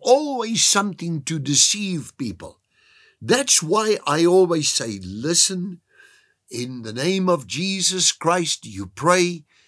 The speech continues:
In the name of Jesus Christ, you make your lives pure before God, fully repentant, fully forgiven." Don't tell me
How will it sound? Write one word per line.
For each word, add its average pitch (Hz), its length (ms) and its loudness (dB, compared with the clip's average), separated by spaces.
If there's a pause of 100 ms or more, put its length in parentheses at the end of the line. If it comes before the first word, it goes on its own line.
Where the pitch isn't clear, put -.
(140)
In 139 180 -2
the 139 100 -4
name 175 320 0
of 180 180 0
Jesus 202 580 0
Christ, - 580 -4
you 120 140 -6
make 127 500 -4
your 160 160 0
lives 151 640 -2 (100)
pure 208 480 4
before 156 400 -4
God, 143 320 -4 (420)
fully 247 840 0
repentant, 175 960 -2 (500)
fully 247 720 4
forgiven." 135 800 4 (340)
Don't 220 480 6 (140)
tell 285 420 4
me 123 400 -2